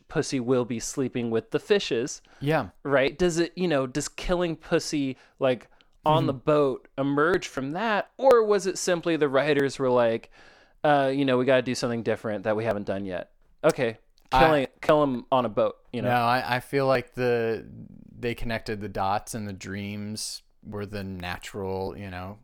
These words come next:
Speaker 1: Right.
Speaker 2: uh, catalyst for getting them on a boat.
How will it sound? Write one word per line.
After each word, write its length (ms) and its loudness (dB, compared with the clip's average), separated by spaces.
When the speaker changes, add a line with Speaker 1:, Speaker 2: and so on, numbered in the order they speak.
Speaker 1:
Right. 380 -2
Speaker 2:
uh, 320 -4
catalyst 600 -4
for 300 -6
getting 360 -6
them 140 -8
on 160 -8
a 40 -10
boat. 280 0